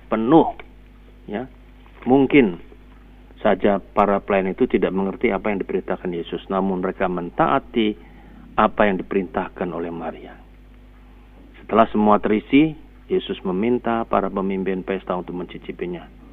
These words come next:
Dan ternyata luar biasa. Anggurnya ini anggur nomor satu. Ya,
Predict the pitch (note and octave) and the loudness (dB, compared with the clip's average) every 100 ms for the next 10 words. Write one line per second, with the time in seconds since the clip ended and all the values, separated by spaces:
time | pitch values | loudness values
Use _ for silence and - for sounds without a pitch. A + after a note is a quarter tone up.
0 | - - E2+ - F#2 F2+ G2+ F#2+ F#2+ F2 | -12 -10 -8 -8 -8 -4 0 0 0 -2
1 | F2+ E2+ - - - - - - - - | -6 -6 -12 -14 -18 -20 -20 -20 -20 -20
2 | - G2+ F#2+ F#2 A2+ G2+ G#2+ A2 A#2 F#2 | -16 -8 -8 -2 0 0 0 0 -2 -2
3 | F#2+ G2+ G2+ G2+ F2 A2 G2 - - - | -4 -2 -2 -2 -4 -6 -6 -6 -10 -10
4 | - - - - - - - - - - | -14 -20 -20 -20 -20 -20 -20 -20 -20 -20
5 | - - G#2 | -20 -14 -14